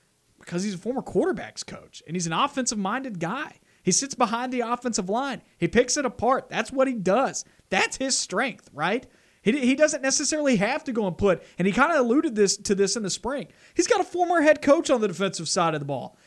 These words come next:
He's got a defensive mind on the defensive side of the ball, and a good one at that with Bri-, uh, with Derek Mason's track record as defensive coordinator at Stanford. He was shutting down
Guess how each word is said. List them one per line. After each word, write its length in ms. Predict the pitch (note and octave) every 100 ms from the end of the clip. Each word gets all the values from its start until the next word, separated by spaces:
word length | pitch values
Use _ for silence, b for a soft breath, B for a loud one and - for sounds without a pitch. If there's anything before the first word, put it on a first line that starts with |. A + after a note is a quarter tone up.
| b
He's 140 | C4+
got 120 | D#4+ E4+
a 60 |
defensive 540 | B3 D4 F4 D#4+ D#4 A#3+
mind 320 | A#3+ D4 D4
on 80 | A3
the 80 |
defensive 340 | F#3 G3 F3 E3+
side 140 | G#3
of 40 | F#3
the 60 |
ball, 120 | F#3
and 100 | F3+
a 20 | E3
good 320 | D3+ C#4 F4
one 140 | A3
at 140 | E3 -
that 260 | A#3 G3+
with 160 | D#3+ D3+
Bri-, 140 | G3
uh, 300 | F#3 F3+ D#3+
with 160 | D3+ D3+
Derek 260 | G3+ F#3
Mason's 500 | F3 F#3+ F#3+ E3+ C#3+ - b b
track 340 | G#3 A#3 C4
record 300 | A3 F#3 F3+
as 100 | D3
defensive 300 | F3+ G3 D#3
coordinator 420 | F3 G3 F#3+ F3+
at 80 | D3+
Stanford. 460 | - F#3+ A3+ A3 D#3+
He 80 | B3
was 100 | F4+
shutting 320 | D4 C#4 G#3+
down 380 | F#3+ C4 A#3+